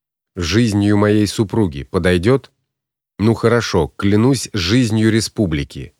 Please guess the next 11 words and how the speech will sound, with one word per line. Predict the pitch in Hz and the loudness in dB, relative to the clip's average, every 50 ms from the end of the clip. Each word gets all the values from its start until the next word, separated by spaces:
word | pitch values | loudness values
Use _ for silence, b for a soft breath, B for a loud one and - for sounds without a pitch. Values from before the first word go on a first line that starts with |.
| _ _ _ _ _ _ _ | _ _ _ _ _ _ _
Да | - 78 78 98 | -8 -4 -2 -2
попадёт | - 107 92 - 101 101 113 123 110 - | -2 -2 0 0 0 2 2 0 0 0
наша | 104 107 98 - 107 90 | -2 -2 -2 -2 -2 -2
прекрасная | - 98 92 - 101 104 98 - - 95 92 92 | -2 -4 -2 0 0 0 0 0 -2 -2 -2 -2
Флоренция | 82 - - 101 101 113 117 107 95 - - 104 98 95 | -2 0 0 2 2 2 2 0 0 -2 -2 0 0 0
в | 85 82 | 2 2
лапы | 98 101 98 85 107 101 | 0 0 0 2 0 0
Медичи, | 98 101 113 110 85 85 78 - - 82 | 2 2 2 2 0 -2 -4 -4 -4 -4
если | 80 80 85 80 - - 90 87 | -2 -2 -2 -2 -2 -2 -2 0
я | 87 82 | 0 0
лгу". | 80 82 80 82 87 - - - | -2 -2 -2 -4 -4 -4 -6 -10